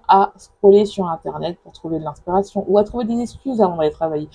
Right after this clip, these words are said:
Ah non, mais en fait, avant que je travaille, il faut que je fasse le ménage, il faut que je fasse à manger. Ah, il faut d'abord que je fasse ça, je fasse ça, je fasse ci. »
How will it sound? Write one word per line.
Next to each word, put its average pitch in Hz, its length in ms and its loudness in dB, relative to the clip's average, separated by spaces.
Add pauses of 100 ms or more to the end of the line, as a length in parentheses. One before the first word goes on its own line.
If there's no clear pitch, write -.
(440)
Ah 240 180 6
non, 240 220 2
mais 214 200 0
en 196 100 0
fait, 202 200 -10
avant 170 220 2
que - 60 -14
je - 40 -20
travaille, 185 460 4
il 170 60 -10
faut 165 140 -14
que - 60 -16
je - 40 -20
fasse 147 260 -10
le 143 120 -8
ménage, 196 600 4
il 170 80 -12
faut - 120 -20
que - 60 -20
je - 60 -20
fasse 139 240 -14
à 143 100 -8
manger. 202 600 4 (460)
Ah, 214 240 8
il 196 120 -2
faut - 160 -6
d'abord 185 400 2
que 180 100 -4
je - 140 -14
fasse 151 300 -10
ça, 214 240 4
je 214 100 -12
fasse 208 280 0
ça, 214 280 0
je 208 120 -18
fasse 208 240 -2
ci. » 220 360 -4